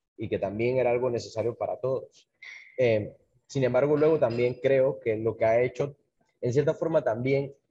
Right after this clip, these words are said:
también le conviene. Y, y voy a ex-, tratar de explicar por qué. Al final, Juan Diego es un muchacho de veinticuatro años. Tiene una vida entera por delante. Y lo que hablamos un poco también antes, o sea, en la política tú te quemas en un mes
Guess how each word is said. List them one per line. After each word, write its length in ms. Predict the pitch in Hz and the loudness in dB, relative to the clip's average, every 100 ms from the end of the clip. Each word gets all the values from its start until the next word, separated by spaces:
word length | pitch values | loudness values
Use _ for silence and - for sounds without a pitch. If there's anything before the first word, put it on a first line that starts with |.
| _ _ | _ _
también 220 | 113 165 | 0 2
le 80 | 170 | 2
conviene. 420 | 123 110 113 95 - - | 2 0 0 -2 -6 -4
Y, 260 | 135 127 131 | -4 -2 2
y 40 | |
voy 120 | 123 | 4
a 40 | 135 | 4
ex-, 180 | - - _ _ | 0 -16 _ _
tratar 280 | 113 110 120 | 0 2 2
de 60 | |
explicar 480 | 135 - 107 101 92 | 0 -4 -10 -6 -6
por 140 | - - | -4 -2
qué. 200 | - - _ _ _ _ _ - | -2 -6 _ _ _ _ _ -2
Al 100 | 131 | 0
final, 220 | 117 165 | 2 2
Juan 120 | 196 | 4
Diego 160 | 185 190 | 4 4
es 40 | 185 | 2
un 160 | 190 | 0
muchacho 300 | 170 190 185 | -2 -2 -2
de 80 | 175 | -2
veinticuatro 400 | 107 - - 92 | -2 -4 -4 -4
años. 420 | 78 - _ _ _ _ _ _ _ _ _ _ _ _ _ _ _ _ | -6 -10 _ _ _ _ _ _ _ _ _ _ _ _ _ _ _ _
Tiene 420 | 117 123 139 147 | 0 2 2 2
una 240 | 156 160 151 | 0 2 2
vida 240 | 160 156 | 2 0
entera 420 | 147 - 139 - | -2 -2 2 2
por 100 | 101 | 0
delante. 400 | 101 110 139 117 - | -2 -2 -2 -4 -4
Y 180 | 131 | -2
lo 140 | 127 120 | -2 0
que 60 | |
hablamos 300 | 123 156 156 | 2 2 0
un 100 | 147 | -4
poco 220 | 143 156 127 | -6 -4 -4
también 240 | 120 131 | -4 -4
antes, 240 | 131 123 - | -4 -6 -12
o 180 | - _ | -20 _
sea, 120 | - | -2
en 80 | 139 | 2
la 100 | 131 | 2
política 380 | 139 143 - 135 | 0 -2 0 -2
tú 60 | - | -2
te 120 | 160 | -2
quemas 240 | 165 151 | -2 -2
en 100 | 135 | -4
un 120 | 147 | -2
mes 360 | 151 120 - | -4 -4 -8